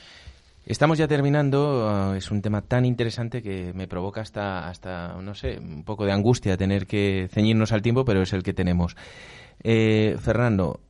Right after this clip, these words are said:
eh, dinos cosas muy breves sobre lo que debemos hacer y lo que no debemos hacer, que es lo que se está preguntando ahora nuestra audiencia, porque al ser algo tan desconocido,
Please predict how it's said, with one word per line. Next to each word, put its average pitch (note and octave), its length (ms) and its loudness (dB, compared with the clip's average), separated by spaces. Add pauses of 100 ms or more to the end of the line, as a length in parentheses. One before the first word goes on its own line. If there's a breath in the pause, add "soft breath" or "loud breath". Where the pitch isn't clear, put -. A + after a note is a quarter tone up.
(120)
eh, F#2+ 420 -2
dinos C#3+ 760 -2 (1900)
cosas - 400 0
muy C#3 200 6
breves C#3+ 560 2 (300 soft breath)
sobre A2 320 2
lo A2 260 2
que C3 160 6
debemos D#3+ 500 4
hacer E3 360 -2 (140)
y D#3+ 120 4
lo C#3+ 200 8
que C#3 140 4
no D3+ 240 6
debemos C3+ 460 2
hacer, G2+ 240 -2
que G#2 100 0
es G2+ 40 0
lo B2 100 2
que A#2 100 -4
se - 140 -8
está A#2 220 -2
preguntando A2 520 0
ahora G#2+ 200 0
nuestra G#2 280 -2
audiencia, A#2 500 0 (600 loud breath)
porque G2+ 300 2
al G2 100 2
ser - 180 4
algo C#3+ 240 4
tan E3 260 4
desconocido, C#3+ 720 -2